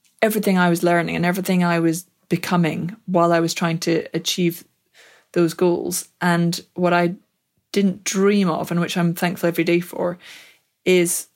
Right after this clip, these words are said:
all how, how incredible those life lessons were while I was an athlete that then carried over into everything I do now, every single thing I do now. I mean, even going through, you know, the issues we're having with the, with the pandemic and,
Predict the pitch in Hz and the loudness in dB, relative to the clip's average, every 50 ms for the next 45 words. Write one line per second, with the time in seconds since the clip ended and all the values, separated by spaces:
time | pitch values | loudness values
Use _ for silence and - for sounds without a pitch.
0 | _ _ - 190 196 202 202 196 190 190 - - 214 220 226 226 226 - 196 - | _ _ -2 2 4 4 4 2 0 -2 0 2 2 2 2 0 -4 -8 -4 -2
1 | 226 226 240 247 233 226 226 - - 240 226 220 214 208 196 175 170 175 175 165 | 0 0 2 2 0 -2 -2 -4 -2 0 0 0 0 -2 -2 0 2 2 0 0
2 | 180 180 185 185 185 180 - 180 170 170 - - 180 170 175 180 175 165 - - | 0 0 0 0 0 0 0 0 0 0 -2 -2 -4 -2 -2 0 0 0 0 -2
3 | 175 180 - _ _ _ _ _ _ _ _ _ _ _ _ _ _ - 175 180 | -6 -10 -14 _ _ _ _ _ _ _ _ _ _ _ _ _ _ 0 2 4
4 | 180 185 180 175 170 170 - 180 175 180 180 175 - 170 170 - - 165 160 160 | 4 6 6 4 4 4 4 2 2 2 2 0 0 0 0 0 0 -2 0 2
5 | 180 185 185 185 180 - 196 180 175 175 190 190 185 180 160 160 165 165 - - | 2 2 2 0 -2 0 0 0 2 4 2 2 2 2 0 -2 -2 -2 -2 -2
6 | - 175 175 170 175 165 160 160 165 170 165 165 160 160 160 170 160 - - 185 | -2 -2 -2 -2 -2 -2 -2 -2 0 0 0 0 0 -2 -2 -4 -4 -2 0 0
7 | 190 - 190 180 - - 180 170 160 165 - 165 160 160 156 165 160 160 156 151 | 0 0 -2 -2 -2 -2 -2 -2 -2 -2 -2 -4 -4 -2 -2 -2 -2 -2 -2 -4
8 | 139 - - - - 170 175 175 175 175 180 175 175 175 170 165 165 - - 165 | -6 -6 -8 -4 -2 0 2 2 2 2 2 0 2 2 0 0 -2 -2 0 2
9 | 165 165 165 - - - - - - - - - - - - _ _ - 185 175 | 2 2 0 -2 -10 -20 -20 -20 -20 -20 -20 -20 -20 -20 -20 _ _ -2 0 2
10 | 165 175 175 175 - - 170 170 - 170 170 165 165 170 160 160 160 160 170 165 | 4 2 2 2 2 0 -2 0 0 -2 0 0 0 0 0 0 0 -2 -4 -4
11 | - - - 160 156 156 - - _ _ _ _ _ _ _ _ _ - - 269 | -4 -4 -2 -2 -2 -2 -6 -10 _ _ _ _ _ _ _ _ _ -16 -10 -8
12 | 233 - - - - 170 165 165 170 196 202 202 208 202 202 202 - 170 160 160 | -6 -6 -6 -4 -2 0 0 0 2 2 2 2 2 0 -2 -2 -2 -2 -2 -2
13 | 160 - | -4 -4